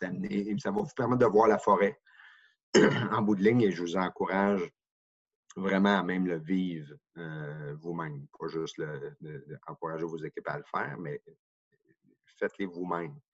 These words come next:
Allez suivre un cours de, de, de Scrum Master ou de, de P O pour comprendre un petit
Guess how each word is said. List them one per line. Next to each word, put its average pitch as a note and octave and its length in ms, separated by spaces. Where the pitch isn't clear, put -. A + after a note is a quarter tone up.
Allez F2 100
suivre F#2 320
un D#2+ 120
cours F2+ 380
de, D2 520
de, C#2+ 360
de D2 100
Scrum E2 280
Master E2+ 720
ou D#2 120
de, D2 340
de D2+ 120
P D#2 180
O E2 140
pour - 160
comprendre F2 600
un E2 60
petit - 320